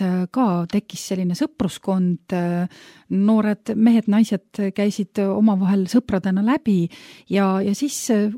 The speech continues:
kuidagi tekkis seal ühes kas osadusgrupis või, või sellises väiksemas, äh, ringkonnas tekkis lihtsalt sõprus oli seal, et ü-, üks noormees ja üks neiu, nad kuidagi seal jagasid oma elu omavahel ja seal ei olnud mitte mingit sellist romantilist asja, sest nad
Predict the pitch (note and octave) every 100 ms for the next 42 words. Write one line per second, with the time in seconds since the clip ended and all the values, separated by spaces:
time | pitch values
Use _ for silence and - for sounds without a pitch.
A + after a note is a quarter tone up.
0 | - - D#4+ C#4+ G3+ G3+ F#3+ C4 - F#3
1 | - F#3+ G3 G3+ - - - G3 G3+ -
2 | A#3 A3+ - - A3 A3+ G#3+ F#3+ F3+ F3+
3 | F3+ F#3 G3+ F#3 F#3 F#3+ F#3 F#3+ G#3 G#3
4 | - F#3+ F#3 - - F#3 F#3 - - -
5 | - A#3 - F#3+ F#3 - A3 - G3 -
6 | - C#4 D4+ A#3 - B3 B3 _ - F3
7 | F#3 F3+ F3 G3 F3+ F3+ F3+ _ G3 -
8 | A#3 A3+ - - - A#3 C#4 C4+ A#3 G#3
9 | G3+ F#3 F3+ - A3 C#4 A3+ F#3 F3+ F#3+
10 | F#3 _ G3+ F#3 A3+ G#3 F3 F#3 F3+ -
11 | F#3 A3 B3+ A3+ G3+ G3 F#3+ A#3 D#4 A3+
12 | A3+ F#3+ F#3+ G3 F#3+ F3 - A3 G#3 A#3
13 | A#3 F3+ - F3+ - G3 G3 F#3 F3+ G3+
14 | F#3+ - F#3+ G#3+ A3 F3+ E3+ - G3+ -
15 | F#3 - - F#3